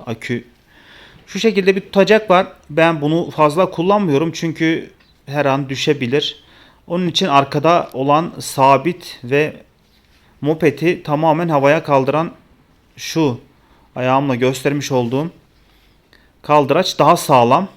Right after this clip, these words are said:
ve daha güvenilir. Kullanışlı olduğu için de ben sürekli bunu kullanmaktayım. Şimdi bunun kullanışını size göstereceğim. Bunu aşağı doğru indiriyoruz. Ayağımızla basaraktan nasıl basacağız?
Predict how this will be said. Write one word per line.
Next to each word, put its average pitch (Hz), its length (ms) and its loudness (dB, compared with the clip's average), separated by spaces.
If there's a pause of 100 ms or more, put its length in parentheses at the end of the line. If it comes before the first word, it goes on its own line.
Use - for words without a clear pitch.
(840)
ve 147 200 2
daha 147 160 4
güvenilir. 123 680 -2 (1000)
Kullanışlı 170 500 0
olduğu 160 160 2
için 175 240 -2
de 147 100 0
ben 165 120 -2
sürekli 151 460 -2
bunu 147 200 -4
kullanmaktayım. 117 680 -4 (640)
Şimdi 202 260 -4
bunun 208 140 -2
kullanışını 185 540 -2
size 143 220 -2
göstereceğim. 120 640 -4
Bunu 147 300 -4
aşağı 139 380 0
doğru 123 200 -2
indiriyoruz. 147 500 -4
Ayağımızla 143 680 -2 (1160)
basaraktan 175 840 0 (560)
nasıl 151 680 -4
basacağız? 156 480 2